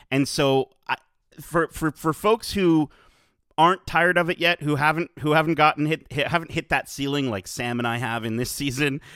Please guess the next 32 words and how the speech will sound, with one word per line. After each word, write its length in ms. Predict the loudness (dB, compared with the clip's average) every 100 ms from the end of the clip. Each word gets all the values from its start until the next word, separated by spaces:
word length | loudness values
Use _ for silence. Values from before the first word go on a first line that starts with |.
| -20 0
um, 420 | 4 4 2 -6 _
I 120 | 0
think 320 | 2 -2 -2 -8
there's 380 | -18 -2 0 2
a 80 | 0
lot 340 | 2 0 -2
to 260 | -4 -2 -2
still 360 | -4 -2 -2 0
love 260 | 0 0 -2
in 180 | -4
the 60 | -4
show. 300 | -4 -6 -6 -14 -20 -8
I 80 | -6
still 260 | -2 -4
think 440 | -2 -2 -2 -4 -8 _ _ _
that, 380 | -2 0 0 -2 _ _ _ _ _ _ _
that 300 | -4 -4 -2
there, 260 | -2 -2 -2
you 80 | -2
know, 140 | -2
this 180 | 0 -2
show 220 | 0 0 0
is 100 | -2
incredibly, 580 | -8 -2 0 0 -2 -2
as 120 | -4
I 40 |
said 180 | -6 -6
last 180 | -2 -2
season, 280 | -4 -4 -4
it's 160 | -4 -8
incredibly 520 | -12 -6 -4 -2 -2
watchable. 640 | 2 0 0 -2 0 0